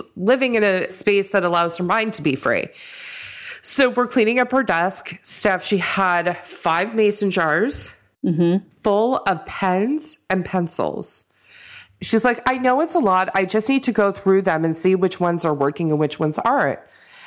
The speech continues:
Speaker 1: And I said, "No, you're gonna go through and find twenty that are working,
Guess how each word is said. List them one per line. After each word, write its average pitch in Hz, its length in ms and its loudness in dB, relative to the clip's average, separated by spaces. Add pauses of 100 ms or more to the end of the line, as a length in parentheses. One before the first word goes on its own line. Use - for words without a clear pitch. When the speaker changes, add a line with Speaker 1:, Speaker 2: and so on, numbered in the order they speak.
(240)
Speaker 1:
And 202 160 2
I 202 140 2
said, 196 440 0 (220)
"No, 190 640 2 (640)
you're 208 160 4
gonna 320 200 2
go 220 220 2
through 196 600 2
and 180 120 -2
find 170 300 -2
twenty 190 880 -4
that 165 140 2
are 160 120 2
working, 175 640 -2